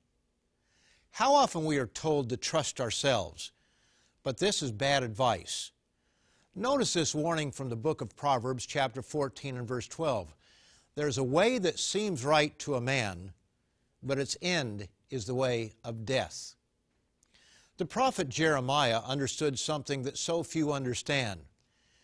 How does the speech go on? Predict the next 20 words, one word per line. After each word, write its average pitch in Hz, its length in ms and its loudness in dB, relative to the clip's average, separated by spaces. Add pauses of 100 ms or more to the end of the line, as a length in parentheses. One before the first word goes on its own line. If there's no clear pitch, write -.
(300)
that 151 140 4
our 147 160 4
own 226 300 2
way 165 160 4
of 123 100 0
thinking 147 500 0
is 123 180 -2
not 147 320 2
sufficient. - 680 0 (440)
Instead, 196 500 2
we 190 160 2
must 160 300 -2
come 185 460 -4
to 147 140 -4
trust 139 500 -4
God 117 560 4 (300)
with 135 220 -2
all 170 280 2
our 156 160 6
heart 110 440 2